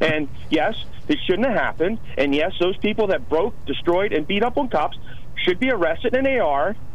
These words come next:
But the ones that are being charged with parading without a license, it's a joke, because in certain areas of that Capitol building, the cops are letting them through the fence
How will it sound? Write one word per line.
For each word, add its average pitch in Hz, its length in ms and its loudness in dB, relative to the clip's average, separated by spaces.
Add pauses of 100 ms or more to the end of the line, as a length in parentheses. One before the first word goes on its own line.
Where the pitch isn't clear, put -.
(360)
But 185 180 0
the 208 80 2
ones 294 300 0
that 285 100 2
are 254 120 0
being 220 340 0
charged 190 420 0
with 175 220 2
parading 208 560 2
without 180 380 2
a 185 60 2
license, 170 1000 0 (500)
it's 196 160 2
a 226 60 0
joke, 180 420 0 (140)
because 208 420 0
in 214 300 -2
certain 269 240 0
areas 277 400 0
of 196 60 2
that 175 200 0
Capitol 156 400 0
building, 139 480 0 (1200)
the 160 60 -2
cops 233 320 0
are 214 60 2
letting 214 220 2
them 175 80 0
through 220 180 0
the 165 80 -2
fence 233 320 0